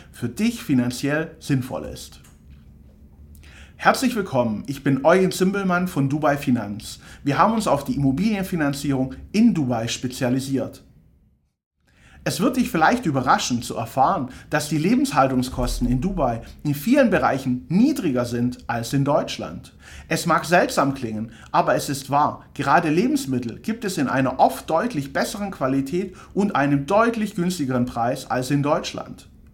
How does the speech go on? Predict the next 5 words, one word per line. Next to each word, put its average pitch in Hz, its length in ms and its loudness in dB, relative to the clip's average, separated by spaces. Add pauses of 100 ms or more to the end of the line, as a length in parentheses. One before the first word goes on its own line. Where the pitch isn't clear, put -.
(380)
Gleichzeitig 127 760 2 (160)
verrate 175 380 2
ich 185 140 -6
dir 147 140 0
Möglichkeiten, 147 840 -2